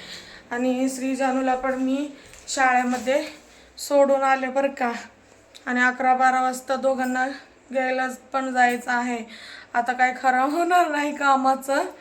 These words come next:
हो का, हे सर्व ग-, भांडे वगैरे काढायचंय मला. हे, हो का, हे असलं राडं झालेलं सर्व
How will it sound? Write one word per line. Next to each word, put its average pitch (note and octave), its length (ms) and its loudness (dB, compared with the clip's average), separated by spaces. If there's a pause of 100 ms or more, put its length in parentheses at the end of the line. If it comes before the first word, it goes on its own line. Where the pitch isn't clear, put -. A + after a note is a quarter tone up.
(640)
हो B3 120 -8
का, A#3+ 120 -6
हे B3 220 -2
सर्व B3+ 320 -2
ग-, - 240 -6 (840)
भांडे B3+ 360 -2
वगैरे B3 300 0
काढायचंय C4 580 -4
मला. A#3+ 220 -4
हे, B3 260 -2 (140)
हो A#3+ 160 -4
का, B3 140 -4
हे B3 140 -4
असलं B3 400 -4
राडं B3 360 -2
झालेलं A#3+ 640 -2 (720)
सर्व D#4 840 0